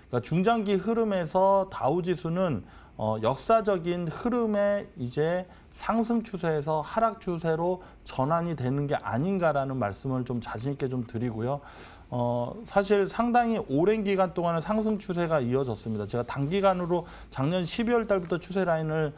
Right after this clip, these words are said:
심플하게 좀 그어놨지만 이 라인이 부러졌었던 일월 이십칠일부터 시작을 해서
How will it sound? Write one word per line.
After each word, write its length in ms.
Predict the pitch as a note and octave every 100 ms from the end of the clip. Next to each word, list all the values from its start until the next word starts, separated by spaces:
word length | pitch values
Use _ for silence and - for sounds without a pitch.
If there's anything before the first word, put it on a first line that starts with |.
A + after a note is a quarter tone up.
| -
심플하게 520 | - G#3 G3 G#3 F3
좀 200 | D#3+ D#3+
그어놨지만 1000 | C3 D3 E3+ C#3+ G2 - C#3 C#3+ E3 G#2+ - - -
이 400 | C3+ F#3 A3+ A3+
라인이 680 | C#3+ A2 C#3 E3+ F3 G3+ G#3
부러졌었던 800 | G#3 A3+ G#3+ G3 - - E3+ E3+
일월 240 | F#3+ G#3+ F3
이십칠일부터 1040 | B2+ - D3 - G#3 G#3+ G3 E3 - D3+
시작을 440 | C#3+ - F3+ E3
해서 520 | E3+ F3+ F#3+ F#3+ G#3